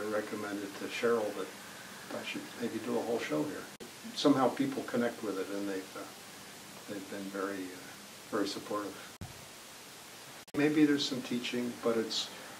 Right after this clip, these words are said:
connection between nature and, and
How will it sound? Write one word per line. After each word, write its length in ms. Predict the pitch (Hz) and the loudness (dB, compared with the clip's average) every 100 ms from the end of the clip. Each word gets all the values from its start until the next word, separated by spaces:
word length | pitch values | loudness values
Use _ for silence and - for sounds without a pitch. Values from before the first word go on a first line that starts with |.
| - | 2
connection 560 | 143 143 143 - 123 110 | 10 10 10 6 6 6
between 640 | 104 - 120 117 110 101 95 - - - | 4 2 4 4 4 0 -6 -10 -12 -4
nature 520 | 120 117 110 113 107 101 | 4 4 4 2 4 2
and, 280 | 98 95 95 - | 2 -2 -6 -8
and 300 | 104 95 90 | -6 -4 -6